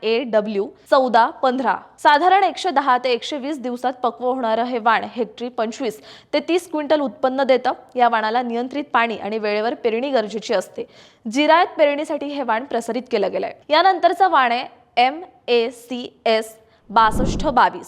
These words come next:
कमी दिवसात पक्व होणारं परंतु जास्त उत्पन्न देणारं हे गव्हाचं वाण प्रसिद्ध आहे. हे वाण एकशे पाच ते एकशे दहा दिवसात पक्व होतं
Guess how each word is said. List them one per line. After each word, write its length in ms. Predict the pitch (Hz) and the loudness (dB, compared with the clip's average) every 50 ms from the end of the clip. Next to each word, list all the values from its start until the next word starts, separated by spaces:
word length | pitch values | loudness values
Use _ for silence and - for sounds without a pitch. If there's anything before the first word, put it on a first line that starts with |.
| - - - | -16 -6 -4
कमी 200 | 254 254 311 359 | -4 -2 -2 -2
दिवसात 320 | 320 330 294 285 - 285 285 285 - | -4 -4 -4 -4 -6 -8 -8 -4 -4
पक्व 220 | 262 240 247 240 269 | -6 -4 -4 -2 -4
होणारं 360 | 285 285 247 220 208 202 214 | -2 -2 0 -2 0 0 0
परंतु 380 | 214 226 214 214 220 220 254 247 | 0 0 -4 -4 -4 -6 -8 -4
जास्त 340 | 233 220 208 214 214 - | 0 0 0 0 0 -4
उत्पन्न 420 | 320 302 226 - - 247 240 247 254 | -4 -4 -4 -4 -6 -4 -2 -2 0
देणारं 380 | 214 233 240 247 254 214 - - - - - - _ - | 0 2 4 6 4 4 4 0 -8 -16 -20 -18 _ -6
हे 40 | 370 | -2
गव्हाचं 440 | 294 349 285 254 277 320 - 330 311 | 2 2 4 4 4 2 2 0 0
वाण 180 | 277 226 240 294 | 2 2 0 0
प्रसिद्ध 440 | 294 254 240 240 - 247 196 180 202 | -2 -2 -2 -2 -2 -4 -4 -2 -4
आहे. 80 | - - - - _ | -4 -4 -8 -18 _
हे 160 | - 254 254 | -2 0 2
वाण 240 | 240 233 214 220 226 | 2 2 2 2 0
एकशे 300 | - 214 214 - - 269 | -6 -12 -12 -8 -8 -4
पाच 300 | - 226 202 196 196 - - | 0 0 0 0 -2 -6 -10
ते 60 | 185 | -8
एकशे 240 | 196 208 - - 247 | -8 -8 -8 -8 -4
दहा 260 | 202 196 190 240 285 | -4 -2 0 0 -2
दिवसात 320 | 269 277 240 233 - 233 233 - - | 0 -2 -6 -4 -6 -6 -6 -2 -4
पक्व 240 | 180 156 - 254 285 | -4 -4 0 0 2
होतं 300 | 349 330 277 - 285 320 | 2 2 2 2 0 0